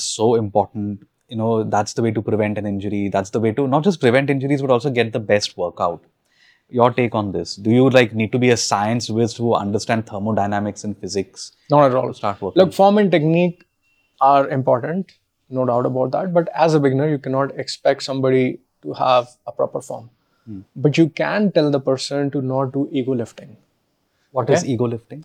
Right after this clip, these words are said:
Speaker 2: Ego lifting is lifting weights which are beyond your capability.
Speaker 1: Okay.
Speaker 2: Uh, more often than not, the injuries are not because of poor form or technique, but because the load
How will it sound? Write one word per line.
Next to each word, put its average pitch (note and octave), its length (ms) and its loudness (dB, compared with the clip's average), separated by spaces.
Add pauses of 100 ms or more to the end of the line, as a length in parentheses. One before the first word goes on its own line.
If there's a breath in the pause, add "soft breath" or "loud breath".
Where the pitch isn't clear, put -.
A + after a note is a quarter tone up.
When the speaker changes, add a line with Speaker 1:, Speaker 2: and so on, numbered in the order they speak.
Speaker 2:
Ego G#3 200 6
lifting G#3 320 2
is F3 120 2
lifting D#3 380 0
weights D3 300 0
which C#3+ 140 -4
are D3+ 180 4
beyond C3+ 520 0
your C3+ 140 0
capability. C3 680 -10 (420)
Speaker 1:
Okay. - 180 -20 (180)
Speaker 2:
Uh, C3+ 240 4
more F#3+ 280 4
often F#3 260 2
than E3+ 160 0
not, C#3 280 -6 (340)
the D3 260 -2
injuries D#3+ 540 0
are C#3 420 2 (320)
not C#3 560 0
because C#3 340 0
of C#3+ 220 -6
poor C3 260 -4
form B2+ 440 -6
or C3 120 -10
technique, C3+ 480 -10
but C#3+ 520 -2
because C3 480 -4
the C#3+ 100 -12
load D#3 480 2